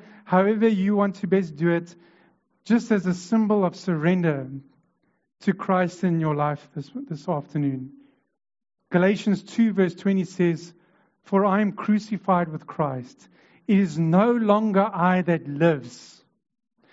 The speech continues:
but Christ that lives in me."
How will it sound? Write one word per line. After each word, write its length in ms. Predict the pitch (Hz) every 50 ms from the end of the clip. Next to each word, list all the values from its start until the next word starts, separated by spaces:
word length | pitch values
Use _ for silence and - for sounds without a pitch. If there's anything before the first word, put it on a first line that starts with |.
| _ _ _ _ _
but 220 | 190 180 - -
Christ 640 | - - - - 240 240 233 233 220 214 214 - -
that 220 | - 180 170 151 151
lives 380 | 156 175 202 202 175 156 151
in 240 | 160 151 143 135 139
me." 340 | 143 143 135 131 120 113